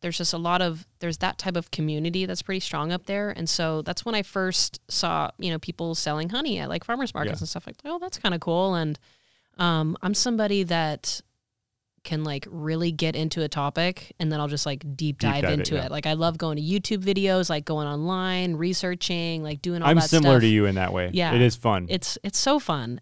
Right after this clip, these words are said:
Speaker 1: And so I was always, like, kind of interested in it. And then, you know, during the pandemic, when I was, like, bored out of my mind most days, I was like, "Well, maybe I'll just, like, really get into this." And the more I got into it, I was like, "The m-, this is so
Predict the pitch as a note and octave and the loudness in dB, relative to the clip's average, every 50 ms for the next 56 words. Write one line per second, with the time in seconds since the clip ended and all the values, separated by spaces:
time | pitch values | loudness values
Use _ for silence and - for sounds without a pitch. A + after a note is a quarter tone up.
0 | - - F#3+ F#3+ F#3+ F#3+ F#3 F3+ F3+ - - - A3 G#3 G3+ G3 G3 G3 F#3+ G3+ | -8 -6 -4 -2 0 0 0 -2 -2 -2 -2 0 2 2 4 4 4 2 2 4
1 | G#3+ A#3+ C#4 D4+ C#4+ C4+ B3 A3 - - A3 G#3 F#3+ F3 - _ _ _ - A3 | 4 4 4 2 2 2 0 0 0 -2 0 0 0 0 -2 _ _ _ -2 0
2 | A3+ A3 - G3+ E3 - - E3 D3+ D3 D3 C#3+ D3 D3+ - _ _ _ _ _ | 2 2 2 0 -2 -2 0 -2 -2 -2 -2 -2 -2 -4 -6 _ _ _ _ _
3 | _ _ _ _ - - F#3 F#3+ F#3+ F3+ F3+ F3 F3 F3 F3 E3+ - - E3+ E3 | _ _ _ _ -4 -2 0 2 2 2 2 2 2 2 0 0 0 -2 -2 -2
4 | E3 D#3 C#3 - D3 D3+ D#3+ D#3+ D#3 - E3+ E3 D#3+ F#3+ A3 G#3+ F#3 D#3+ - - | -2 -2 -2 -4 -4 -2 -2 -4 -4 -4 -4 -2 0 0 0 0 0 -2 -4 -4
5 | D3+ D3+ D3+ D#3 D3+ D#3+ D3+ D3 C#3+ C#3+ C#3 _ - C3 C#3 D3+ D3+ D#3 D#3 D#3 | -6 -4 -4 -4 -4 -4 -4 -6 -6 -10 -12 _ -8 -6 -4 -2 -2 -2 -2 -2
6 | D#3 D#3 D#3 E3 F3+ G#3 G#3+ E3+ D3+ D3 D3 - - D3+ C#3+ C#3+ C#3+ C#3+ - D3 | -2 0 0 0 2 2 2 0 0 0 -2 -2 -2 -2 -2 -2 -4 -4 -6 -8
7 | D3 D3 C#3+ - G3+ B3+ D4+ D#4+ D#4+ D#4 D4 C4+ C4+ C#4 D#4+ E4 D#4 D4 - C#4+ | -8 -8 -10 -8 -6 -4 -2 -2 -2 -2 -2 -2 -2 -2 -2 -2 -4 -4 -6 -8
8 | - C4 A#3 F#3+ D#3+ E3 F3+ G3 G#3 G#3+ F#3+ G3 F#3 F#3 G3+ A3 - F#3 C3 C3+ | -6 -6 -6 -4 -4 -2 -2 0 0 0 0 0 0 0 0 -2 -2 -4 -4 -4
9 | A2+ G#2+ - - - - E3+ E3 D#3+ D#3+ D#3 D#3 D#3 _ _ _ _ _ _ _ | -4 -4 -4 -4 -4 -4 -4 -4 -4 -2 -4 -6 -6 _ _ _ _ _ _ _
10 | _ _ _ E3+ D#3+ D#3 D#3 E3+ F#3+ G#3 G#3 G#3+ G#3+ - - F#3 F3 F3+ F3 E3+ | _ _ _ -6 -2 -2 0 2 2 2 2 2 0 0 0 -2 0 2 0 0
11 | E3+ E3 F3 F3+ - - F3 E3+ D#3+ D#3+ D3+ - - D#3+ D3 - D3+ D3 D3 _ | 0 0 -2 -2 -2 -2 -2 0 0 0 -2 -2 -6 -6 -6 -6 -8 -10 -10 _
12 | - _ - E3 D#3+ D#3+ D#3+ F3 - - - - F3 F3+ - - A#3 A#3 - - | -20 _ -10 -6 -4 -4 -4 -6 -8 -12 -14 -12 -8 -6 -6 -4 -2 -2 0 0
13 | - - F3 F3+ F#3 F3 F3 E3+ E3 D#3+ D#3+ D#3+ - - | 0 0 0 0 0 0 2 2 0 0 0 -2 -4 -8